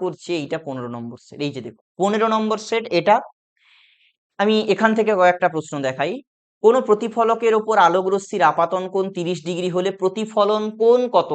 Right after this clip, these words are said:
হবে? নেক্সট একটা কোশ্চেন, অঙ্কের কোশ্চেন, x plus one by x equals to two হলে two x square plus two by three x square plus five x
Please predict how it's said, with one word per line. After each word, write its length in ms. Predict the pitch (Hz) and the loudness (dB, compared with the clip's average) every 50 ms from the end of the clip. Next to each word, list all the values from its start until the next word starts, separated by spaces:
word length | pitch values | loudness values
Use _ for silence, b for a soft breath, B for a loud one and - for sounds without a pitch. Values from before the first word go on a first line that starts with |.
| 143 123 | -4 -4
হবে? 200 | 127 120 127 131 - _ _ _ _ _ _ _ _ _ _ _ _ _ _ _ _ _ _ _ - 180 | -6 -12 -12 -14 -20 _ _ _ _ _ _ _ _ _ _ _ _ _ _ _ _ _ _ _ -4 -2
নেক্সট 180 | 233 233 240 220 254 247 | -2 -2 0 0 -2 -2
একটা 140 | 247 247 233 220 | 0 -4 -2 0
কোশ্চেন, 300 | 208 208 208 - 208 196 180 | -2 -2 0 -2 0 0 2
অঙ্কের 220 | 180 180 185 196 175 175 | 0 0 -2 -4 -2 -4
কোশ্চেন, 300 | 165 165 - - 185 180 180 - 220 247 240 | -6 -6 -4 -8 -8 -6 0 2 2 2 2
x 20 | - - - - | -2 -16 -10 -2
plus 200 | 226 226 226 220 214 208 | 0 0 0 0 -2 -4
one 100 | 208 208 202 202 | -4 -2 -2 -2
by 100 | 208 208 202 208 | -2 0 -2 -2
x 40 | 208 - - 208 | -2 -4 -12 -12
equals 300 | 202 208 202 196 190 - - | -6 -4 -4 -4 -4 -6 -10
to 60 | 208 208 220 | -12 -10 -8
two 160 | 240 240 240 220 170 | -6 -4 -2 -2 0
হলে 220 | 165 143 135 143 151 156 B B B B B _ - | -2 0 0 -2 -2 -4 B B B B B _ -4
two 120 | 240 247 247 240 240 | -2 2 2 0 0
x 20 | - - 240 220 226 | 0 -6 -6 -6 -6
square 300 | - - 214 214 214 214 214 175 | -4 -2 0 0 0 0 0 0
plus 200 | 165 156 160 156 - _ - | 0 0 0 -2 -10 _ -6
two 160 | 185 170 143 143 147 139 143 | -4 -4 -4 -4 -4 0 0
by 100 | 143 139 131 139 | 0 0 -2 -6
three 180 | - 175 185 185 190 190 | -6 -2 0 0 0 0
x 20 | - - 202 196 - | -2 -8 -8 -8 -6
square 280 | - 214 214 220 214 214 | -6 -2 -2 -2 -2 -2
plus 180 | 170 156 143 147 - - | -2 -4 -4 -4 -4 -4
five 240 | 160 180 208 202 160 151 165 | -2 -2 0 0 -2 -2 -4
x 20 | 175 | -4